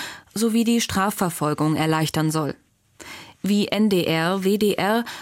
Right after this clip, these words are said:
Süddeutsche Zeitung und internationale Partner berichten, sollen die einhundertdreißigtausend Fotos und Dokumente vor allem Leichen von Gefangenen zeigen. Die meisten seien nackt und unterernährt und wiesen Spuren von Gewalt auf, hieß es.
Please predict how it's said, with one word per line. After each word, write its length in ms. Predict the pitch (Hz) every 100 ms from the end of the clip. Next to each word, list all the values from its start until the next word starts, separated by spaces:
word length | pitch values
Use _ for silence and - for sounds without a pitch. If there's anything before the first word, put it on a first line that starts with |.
| -
Süddeutsche 600 | 190 240 240 180 - 170
Zeitung 520 | - 156 156 190 220
und 280 | 220 233 -
internationale 760 | 208 180 175 165 170 165 160
Partner 500 | 160 - 185 - 175
berichten, 600 | 160 151 156 - - 240 262 - - _
sollen 340 | 180 196 208 208
die 180 | 208 -
einhundertdreißigtausend 1600 | 196 220 233 214 214 175 165 170 175 - - 156 151 156 151
Fotos 520 | - 165 196 226 226
und 220 | - 185 170
Dokumente 640 | 165 165 156 160 226 254 - - -
vor 300 | - 202 -
allem 280 | 175 196 208
Leichen 520 | 185 170 175 - 208
von 260 | - 185 185
Gefangenen 640 | 180 - 185 190 165 151
zeigen. 500 | - 156 151 143 131 - - - - - -
Die 80 |
meisten 460 | 160 156 156 - 190
seien 320 | 180 180 185
nackt 340 | 190 202 - -
und 300 | 202 196 -
unterernährt 720 | 214 214 - 170 165 196 -
und 160 | 220
wiesen 240 | 226 214 220
Spuren 480 | - 170 160 170 170
von 240 | 180 175
Gewalt 500 | 175 175 175 185 -
auf, 340 | 156 - - -
hieß 240 | 156 -
es. 320 | - - -